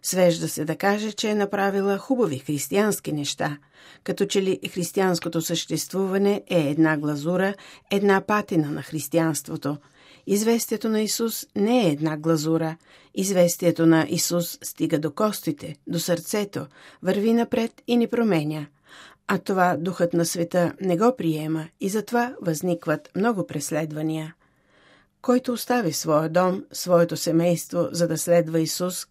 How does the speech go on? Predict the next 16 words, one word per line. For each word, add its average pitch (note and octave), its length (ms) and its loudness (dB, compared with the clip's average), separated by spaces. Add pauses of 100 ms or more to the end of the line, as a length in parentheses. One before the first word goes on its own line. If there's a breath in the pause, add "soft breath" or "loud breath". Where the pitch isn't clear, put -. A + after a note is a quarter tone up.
каза E3 400 0
още E3+ 320 -2
папа E3 280 0
Франциск, F3 680 -4 (260 loud breath)
„получава A3 680 0
сто - 240 0
пъти G#3 280 -4
повече D#3+ 520 -2 (260)
още G#3+ 340 -2
от G#3+ 140 -6
сега. E3 380 -4 (560 loud breath)
Сто - 280 -4
пъти F#3 300 -2
заедно G3 440 2
с - 80 -8
преследванията, D3+ 1040 -2